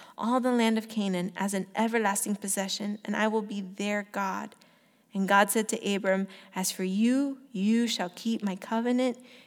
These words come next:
you and your descendants after you throughout their generations."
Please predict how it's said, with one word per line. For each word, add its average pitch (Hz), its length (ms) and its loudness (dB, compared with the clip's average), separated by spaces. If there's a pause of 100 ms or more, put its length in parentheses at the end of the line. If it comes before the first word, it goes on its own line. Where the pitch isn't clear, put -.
(140)
you 226 600 2
and 196 160 0
your 170 100 -2
descendants 185 680 -2
after 214 340 -2
you 220 360 -2 (360)
throughout 185 800 -6 (360)
their 175 520 -2
generations." 185 1120 -6